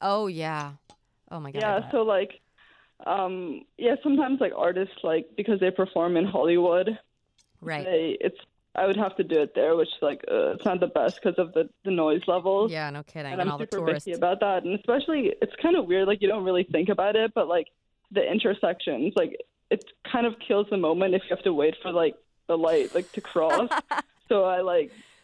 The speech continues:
Speaker 2: prefer,
Speaker 1: Oh,
Speaker 2: like,
Speaker 1: that's great.
Speaker 2: longer streets and,
Speaker 1: Yeah,
Speaker 2: like, no
Speaker 1: residential
Speaker 2: cars,
Speaker 1: and,
Speaker 2: like,
Speaker 1: yeah.
Speaker 2: no one to bother us.
Speaker 1: Mm-hmm.
Speaker 2: So kind of, like, stick to, like, the same area.
Speaker 1: Yeah.
Speaker 2: Yeah, like, uh, Echo Park and, like, Silver Lake, that's pretty good.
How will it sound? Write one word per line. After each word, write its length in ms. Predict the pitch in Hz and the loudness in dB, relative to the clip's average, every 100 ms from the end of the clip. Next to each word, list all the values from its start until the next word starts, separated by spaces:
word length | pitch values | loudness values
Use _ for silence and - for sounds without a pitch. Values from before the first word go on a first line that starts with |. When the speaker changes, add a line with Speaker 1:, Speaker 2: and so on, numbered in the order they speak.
| _ | _
Speaker 2:
prefer, 380 | 214 202 180 175 | -14 -6 0 2
Speaker 1:
Oh, 40 | |
Speaker 2:
like, 200 | 170 156 | 2 0
Speaker 1:
that's 240 | 208 202 - | -2 -10 -14
great. 260 | 180 175 | -16 -12
Speaker 2:
longer 380 | 185 185 190 185 | -2 0 2 0
streets 560 | 196 - 180 165 170 175 | -2 -6 2 4 4 2
and, 100 | 190 | 2
Speaker 1:
Yeah, 80 | 165 | 2
Speaker 2:
like, 240 | 147 170 175 | 2 0 0
no 80 | |
Speaker 1:
residential 420 | 170 170 170 165 156 | 2 2 0 -2 0
Speaker 2:
cars, 200 | 165 175 185 | 2 2 0
Speaker 1:
and, 180 | - 170 | -8 -6
Speaker 2:
like, 120 | 202 | -4
Speaker 1:
yeah. 80 | 147 | -2
Speaker 2:
no 160 | 190 220 | -2 0
one 180 | 262 262 | 2 2
to 80 | 214 | 0
bother 340 | 170 165 180 175 | -2 -2 0 0
us. 200 | 180 208 _ _ _ _ | 0 -2 _ _ _ _
Speaker 1:
Mm-hmm. 340 | 202 196 175 165 | -6 -4 -6 -6
Speaker 2:
So 480 | 214 185 170 175 170 - | -2 0 0 0 -4 -4
kind 120 | 240 | -2
of, 100 | 214 | 0
like, 160 | 202 196 - - | 0 -2 -4 -6
stick 160 | 180 - | -6 -2
to, 60 | 180 | 0
like, 240 | 165 143 | 2 0
the 80 | - - | -2 0
same 200 | 175 151 | 2 2
area. 760 | - 160 165 156 143 131 190 - | 2 2 4 4 2 2 -2 -8
Speaker 1:
Yeah. 180 | 185 160 | -8 -4
Speaker 2:
Yeah, 340 | 170 165 156 143 | -2 0 -2 0
like, 180 | 185 | 0
uh, 300 | 143 185 190 165 | 2 0 0 -2
Echo 220 | 196 - | -4 -4
Park 320 | 202 196 180 | -2 -2 -2
and, 80 | 160 | -4
like, 140 | 165 165 | -8 -6
Silver 240 | 196 160 160 | -6 0 0
Lake, 160 | 147 139 | 2 0
that's 160 | - | -2
pretty 240 | - 180 156 | -2 -2 0
good. 320 | 151 147 | -2 -4